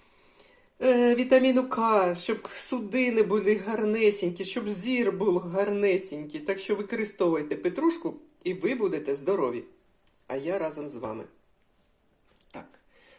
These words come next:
друга перемена страв. І вчора я хотіла поїсти, м, йогурту, але ж він в мене не приготувався. Сьогодні він вже готовий,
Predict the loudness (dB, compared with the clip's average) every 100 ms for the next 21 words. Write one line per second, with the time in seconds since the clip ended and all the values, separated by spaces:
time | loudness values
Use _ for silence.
0 | _ -6 -4 -2 -2 -2 -4 -4 -6 -8
1 | -14 _ -16 -14 -12 -14 -14 _ _ _
2 | _ _ _ _ -20 -20 -18 -10 -4 -2
3 | -4 -10 -6 -2 2 4 4 2 0 -4
4 | 0 2 2 0 -2 -6 -4 -8 -8 -6
5 | -6 -6 -10 _ _ _ -16 -14 -14 -12
6 | -4 2 2 0 -6 -8 -8 -8 -4 2
7 | 2 2 -2 -2 -2 -4 0 0 2 -2
8 | -4 -4 -4 -2 -4 -4 -6 -2 -2 -2
9 | -6 -8 -8 -12 _ -6 -2 2 0 2
10 | 2 2 0 0 0 0 0 0 -6 -6
11 | 0 2 2 -2 -6 -6